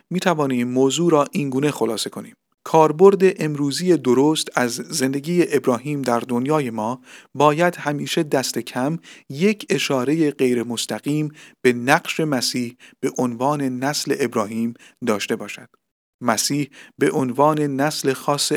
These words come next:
ابراهیم کسی است که مضامین موجود در زندگی ابراهیم را به انجام رسانده و به کمال می‌رساند. رحمت خدا در مسیح نشان داده شده است.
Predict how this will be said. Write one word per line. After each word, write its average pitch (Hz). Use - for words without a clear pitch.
ابراهیم 135
کسی 139
است 104
که 139
مضامین 139
موجود 139
در 131
زندگی 139
ابراهیم 131
را 113
به 135
انجام 135
رسانده 147
و 131
به 131
کمال 123
می‌رساند. -
رحمت 135
خدا 131
در 127
مسیح 127
نشان 110
داده 107
شده 113
است. -